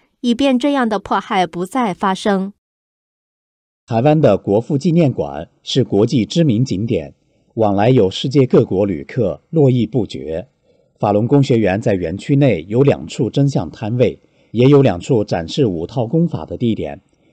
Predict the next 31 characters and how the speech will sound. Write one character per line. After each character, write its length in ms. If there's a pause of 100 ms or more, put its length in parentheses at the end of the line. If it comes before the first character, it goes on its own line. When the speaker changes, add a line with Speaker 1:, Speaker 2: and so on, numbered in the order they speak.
(160)
Speaker 2:
长 240
期 200
向 180
世 140
人 200
传 280
递 180
法 220
轮 180
功 220
真 180
相。 300 (580)
有 220
对 180
来 160
自 140
大 180
陆 160
的 100
年 200
轻 200
夫 200
妇 340 (180)
在 200
经 180
过 160
景 220
点 180
展 220
板 200
时， 380